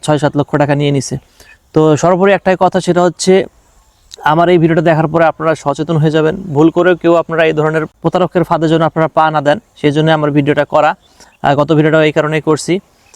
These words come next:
আর যখন আমি পরের দিন যখন, আহ, আবার আমাকে তারা বলে গ্রুপে যে, "আপনি বাকি টাকা, আহ, ইনভেস্ট করে আপনি আপনার অর্ডার কনফার্ম করে আপনি টাকা আপনার অ্যাকাউন্টে নিতে পারেন।"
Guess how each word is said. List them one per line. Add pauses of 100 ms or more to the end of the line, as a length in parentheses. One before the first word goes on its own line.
(340)
আর (760)
যখন (180)
আমি
পরের
দিন
যখন,
আহ,
আবার
আমাকে
তারা
বলে
গ্রুপে
যে,
"আপনি (440)
বাকি
টাকা, (600)
আহ,
ইনভেস্ট
করে (220)
আপনি
আপনার (480)
অর্ডার
কনফার্ম
করে
আপনি
টাকা (340)
আপনার
অ্যাকাউন্টে
নিতে
পারেন।"